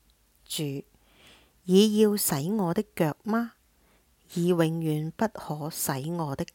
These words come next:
腳。」若望福音十三章六節同埋八節。喺冇幾耐之前，當耶穌宣告自己嘅死亡同埋復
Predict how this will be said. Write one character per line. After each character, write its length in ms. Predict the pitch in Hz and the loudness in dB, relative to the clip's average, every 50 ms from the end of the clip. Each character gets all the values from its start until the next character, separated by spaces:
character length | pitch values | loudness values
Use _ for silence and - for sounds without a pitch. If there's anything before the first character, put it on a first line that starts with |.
| _ _ | _ _
腳。」 240 | - 151 135 165 - _ _ _ _ - - - _ _ _ _ _ _ - | -6 -6 -6 -6 -12 _ _ _ _ -20 -20 -20 _ _ _ _ _ _ -2
若 120 | 196 185 - | -2 0 0
望 180 | 170 160 151 | 0 -2 -2
福 160 | 160 - 185 - | -2 -4 -6 -2
音 280 | 185 202 196 190 190 185 | 0 -2 0 0 -2 -4
十 140 | - - 175 - | -4 -6 -6 -6
三 320 | - - 226 226 220 220 | -4 -4 -4 -2 -2 -4
章 440 | 220 - 220 208 208 208 214 208 208 | -2 0 0 0 0 -2 -6 -6 -6
六 160 | 180 165 156 - - - | -4 -4 -4 -4 -8 -10
節 160 | - - 185 165 - | -8 -8 -8 -8 -8
同 160 | - - 156 | -12 -12 -12
埋 200 | 139 139 139 143 - _ | -10 -10 -12 -14 -16 _
八 220 | _ 147 135 147 - - _ | _ -6 -6 -6 -8 -18 _
節。 220 | - - - 147 - _ _ _ _ _ _ _ _ _ _ _ _ _ _ _ _ | -10 -8 -8 -8 -12 _ _ _ _ _ _ _ _ _ _ _ _ _ _ _ _
喺 120 | - 349 | 0 2
冇 180 | 302 254 208 208 | 4 4 2 4
幾 140 | - 202 196 | 6 6 6
耐 180 | 196 185 165 170 165 | 6 6 4 4 2
之 180 | - 190 190 | 2 0 2
前， 420 | 185 - - - 147 139 135 135 143 - - - - - _ _ _ | 2 2 0 0 -2 -4 -6 -10 -14 -18 -20 -20 -20 -20 _ _ _
當 180 | _ 208 190 190 180 | _ 0 2 2 2
耶 180 | 170 156 147 147 | 2 2 2 0
穌 260 | - - 214 196 190 | 0 0 2 2 2
宣 360 | 196 - - 220 214 208 208 | 0 0 0 0 0 -2 0
告 240 | 196 185 175 165 160 | 0 2 2 2 0
自 240 | - - - 165 156 | -2 -2 -4 -2 0
己 120 | - 170 | 0 0
嘅 160 | 175 190 175 | 2 2 0
死 320 | 165 - - - 139 139 180 190 | 2 0 0 0 0 0 0 0
亡 200 | 185 160 139 143 | -2 -2 -4 -6
同 140 | - 139 | -8 -8
埋 160 | 139 143 139 135 | -6 -6 -6 -4
復 180 | - - 151 | -2 -2 -2